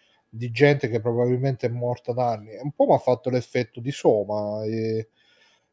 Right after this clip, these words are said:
eh, che poi m'ha fatto Soma in maniera molto più grande, quando, mm, che pure Soma non è che m'ha fatto, eh, spaventare, cioè non è che m'ha messo tanta, così tanta ansia, e, e anche lì tutti dicevano, "Ah,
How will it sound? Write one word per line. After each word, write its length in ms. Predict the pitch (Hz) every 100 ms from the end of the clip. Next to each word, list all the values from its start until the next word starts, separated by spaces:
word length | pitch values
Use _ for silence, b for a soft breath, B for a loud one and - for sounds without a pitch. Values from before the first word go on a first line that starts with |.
| _ _
eh, 280 | 113 107 98
che 120 | 113
poi 140 | 147
m'ha 120 | 131 113
fatto 320 | 123 - 127
Soma 340 | - 135 120
in 80 | 110
maniera 300 | 117 123 120
molto 260 | 113 117 113
più 140 | 151
grande, 580 | 151 120 123 135 135 135 127
quando, 960 | 120 123 127 135 135 123 120 113 110 104
mm, 280 | 110 107 101 104 _ _ _ _ _ _ _ _
che 120 | -
pure 200 | 107 143
Soma 260 | 143 151 131
non 160 | 117 131
è 60 |
che 100 | 135
m'ha 120 | 127
fatto, 840 | 123 135 120 - 123 120 117 113 - _ _ _ _ _ _ _ _
eh, 600 | 123 123 123 120 120 117
spaventare, 840 | - - 127 127 117 135 123 123
cioè 180 | 117 123
non 180 | 113 123
è 40 |
che 80 | 135
m'ha 120 | 131
messo 360 | 123 123 - 123
tanta, 800 | 127 120 113 123 120 120 120 120
così 260 | - 120 131
tanta 360 | 131 117 113
ansia, 920 | 123 123 117 113 - 117 110 107 107 104
e, 240 | 110 110 117
e 160 | -
anche 360 | 131 147 143 143
lì 220 | 143 131
tutti 240 | 117 143 123
dicevano, 340 | 123 127 117
"Ah, 380 | - 160 170 151